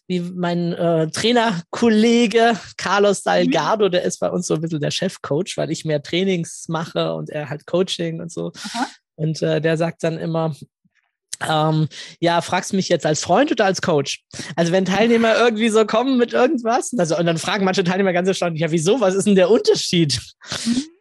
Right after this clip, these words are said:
Speaker 1: Sag halt was dazu. Sagt er, „Ja, du musst mir schon sagen, ob ich jetzt als Freund oder als Coach antworten soll.“ „Ja, wieso?“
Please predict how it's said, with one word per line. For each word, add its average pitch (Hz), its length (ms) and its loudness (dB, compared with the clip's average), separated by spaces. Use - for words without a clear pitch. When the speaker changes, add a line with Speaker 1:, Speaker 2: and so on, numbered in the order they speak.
Speaker 1:
Sag 226 140 -6
halt 262 160 4
was 208 180 2
dazu. 175 460 2
Sagt 175 220 0
er, 175 60 4
„Ja, 185 120 4
du 190 60 4
musst 226 160 0
mir 196 80 2
schon 262 180 2
sagen, 185 300 2
ob 170 100 0
ich 170 80 0
jetzt 175 160 -6
als 170 140 -4
Freund 180 300 0
oder 214 100 -2
als 233 120 -2
Coach 262 260 -2
antworten 156 380 -4
soll.“ 160 220 -4
„Ja, 165 140 2
wieso?“ 185 300 0